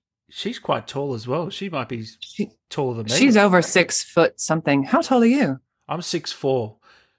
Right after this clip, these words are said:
Speaker 1: Gwendolyn
Speaker 2: What?
Speaker 1: Christie. Gwendolyn Christie.
Speaker 2: Gwendolyn Christie. Oh, fabulous name too. Gwendolyn Christie.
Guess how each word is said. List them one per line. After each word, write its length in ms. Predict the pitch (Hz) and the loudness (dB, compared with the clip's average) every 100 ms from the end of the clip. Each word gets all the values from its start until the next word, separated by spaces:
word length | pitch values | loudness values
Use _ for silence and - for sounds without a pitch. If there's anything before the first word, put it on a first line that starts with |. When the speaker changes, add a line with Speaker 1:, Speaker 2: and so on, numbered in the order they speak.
| _ _ | _ _
Speaker 1:
Gwendolyn 520 | 156 208 202 196 175 | 0 2 2 2 4
Speaker 2:
What? 80 | 571 | 4
Speaker 1:
Christie. 540 | 587 - 139 120 113 - | 4 2 -4 -6 -10 -6
Gwendolyn 420 | 147 151 143 127 | -4 -2 -4 -6
Christie. 560 | - 117 - 113 - _ _ _ _ _ | -6 -10 -8 -10 -12 _ _ _ _ _
Speaker 2:
Gwendolyn 380 | 175 175 170 170 | 2 4 4 2
Christie. 480 | 160 147 - 139 - | -2 -6 -4 -2 4
Oh, 200 | 208 160 | 4 4
fabulous 420 | - 202 160 131 | 2 4 4 0
name 220 | 156 147 | -2 0
too. 260 | 123 151 120 - | -2 -4 -4 -2
Gwendolyn 680 | 135 175 170 143 135 127 | 4 6 6 4 2 0
Christie. 640 | - 127 - - - - | -4 -4 -4 -4 -6 -8